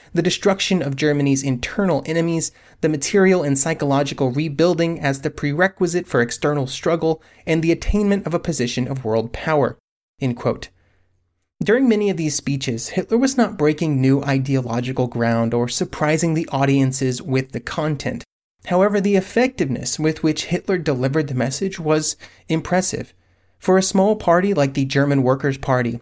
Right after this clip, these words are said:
having a person who was so effective at speaking completely changed their position within the wider Munich political scene. The hardest task for any small party in Germany was to gain any kind of traction with the populace.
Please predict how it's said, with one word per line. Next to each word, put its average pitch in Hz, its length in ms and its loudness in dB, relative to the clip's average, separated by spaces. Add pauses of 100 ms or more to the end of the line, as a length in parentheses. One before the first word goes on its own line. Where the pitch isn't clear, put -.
(120)
having 160 340 2
a 233 60 4
person 156 380 0
who 151 160 0
was 135 200 2
so 139 200 0
effective 139 520 -2
at 135 140 0
speaking 160 460 0 (200)
completely 220 460 2
changed 202 520 0
their 170 100 2
position 147 560 -2
within 135 260 0
the 139 80 2
wider 143 380 2
Munich 135 420 2 (200)
political 123 400 -2
scene. 147 380 -2 (500)
The 190 100 0
hardest 240 580 -2
task 135 400 0
for 151 140 -4
any 147 180 0
small 143 300 0
party 131 360 0
in 123 120 0
Germany 113 500 -2
was 139 220 0
to 165 100 0
gain 175 400 0 (400)
any 240 280 2
kind 160 340 -2
of 147 100 -2
traction 127 500 -4
with 120 140 -2
the 120 80 -4
populace. - 720 -6